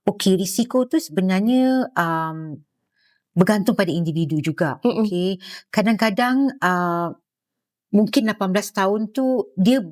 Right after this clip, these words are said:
Speaker 1: mungkin tak cukup matang sangat lagi.
Speaker 2: Hmm.
Speaker 1: Uh, maksud, maksud Aisyah dalam spa ke atau di luar?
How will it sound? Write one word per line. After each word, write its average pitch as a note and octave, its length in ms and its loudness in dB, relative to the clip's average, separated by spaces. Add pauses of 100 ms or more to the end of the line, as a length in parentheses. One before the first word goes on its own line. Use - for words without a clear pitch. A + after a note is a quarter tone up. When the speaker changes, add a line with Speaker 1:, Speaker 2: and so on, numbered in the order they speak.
(280)
Speaker 1:
mungkin G#3+ 300 -2 (320)
tak - 320 -2
cukup - 240 -8
matang F3+ 400 -2
sangat E3 400 0
lagi. D#3+ 640 0 (160)
Speaker 2:
Hmm. B3+ 180 2 (140)
Speaker 1:
Uh, D#3+ 580 0 (380)
maksud, - 500 0
maksud G#3+ 300 2
Aisyah D#4+ 240 0
dalam A3+ 240 0
spa C#4 400 -2
ke F4+ 80 2
atau F4 160 -2
di G3 80 0
luar? C#3 320 -4